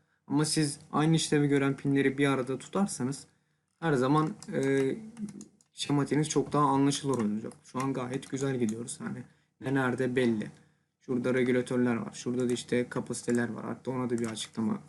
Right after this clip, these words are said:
koyalım şöyle. Nedir? Ee, power, kapasite diyebiliriz şöyle.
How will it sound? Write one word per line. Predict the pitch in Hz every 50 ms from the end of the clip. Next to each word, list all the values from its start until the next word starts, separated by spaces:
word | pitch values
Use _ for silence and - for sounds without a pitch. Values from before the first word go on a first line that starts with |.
| - _ _ _ _ _ _
koyalım | - 113 107 110 110 110
şöyle. | - - - 117 - - - 151 - _ _ _ _ - - - - _ _ _ _ _ _ - 120
Nedir? | 120 120 131 - 151 - - - -
Ee, | - 120 120 120 120 120 120 117 120 120 120 120 - - 127
power, | 127 117 110 - 127 139 - - - - - - - - - - - - - - - -
kapasite | - - _ - - - - - - - - - - - - - 135 147 143 - _ _ _ _ _ _ _ _ _ _ _ _ _ - - - - - - - - _ - - - -
diyebiliriz | - 131 135 139 139 135 117 117
şöyle. | - - - - - - -